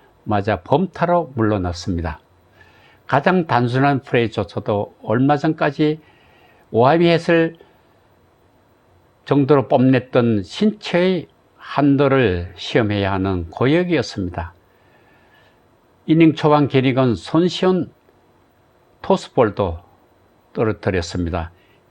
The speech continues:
이 플레이가 시즌 세 번째 에러로 기록되지 않은 것은 순전히 기록원의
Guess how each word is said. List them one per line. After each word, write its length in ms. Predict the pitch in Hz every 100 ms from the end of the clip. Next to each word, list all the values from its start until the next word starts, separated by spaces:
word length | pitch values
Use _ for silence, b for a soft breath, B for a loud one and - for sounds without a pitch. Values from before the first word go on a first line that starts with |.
| -
이 100 | 175
플레이가 680 | 165 - 180 156 104 85 - b b b b -
시즌 580 | - 143 139 127 113 -
세 260 | - 143 165
번째 420 | 180 165 175 147
에러로 460 | 147 135 143 139 -
기록되지 540 | - 123 - 117 104 98
않은 220 | 107 160
것은 380 | 185 - 87 85 b b b b _ _
순전히 640 | - 160 180 175 156 110 82
기록원의 760 | - 120 107 104 101 101 101